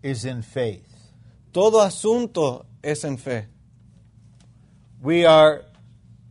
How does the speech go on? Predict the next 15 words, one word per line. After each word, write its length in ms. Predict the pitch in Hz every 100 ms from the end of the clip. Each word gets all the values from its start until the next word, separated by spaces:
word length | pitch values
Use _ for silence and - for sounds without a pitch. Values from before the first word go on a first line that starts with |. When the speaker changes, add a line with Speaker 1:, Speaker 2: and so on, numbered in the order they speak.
| _ _ _ _ _ _ - _ - - -
Speaker 1:
justified, 1000 | 180 247 - 185 156 - 135 113 92 - _ _ _ - _ _ -
approved 680 | 131 - - 247 233 156 120
by 220 | 143 139
God 600 | 123 160 139 107 110 110 _ _ _
through 260 | _ 160 156
faith. 460 | - 208 220 135 - _ - - -
Speaker 2:
Somos 400 | - 165 196 196
justificados, 1040 | 202 190 175 165 151 - 170 202 208 226 -
aprobados 720 | 151 151 139 156 180 185 175
por 220 | 165 147
Dios 400 | 139 156 190 190 127
por 160 | 160 160
la 180 | 170
fe. 340 | 165 202 233 - - - - _ _ _ - _ _ _ _ _ -
Speaker 1:
We 160 | 143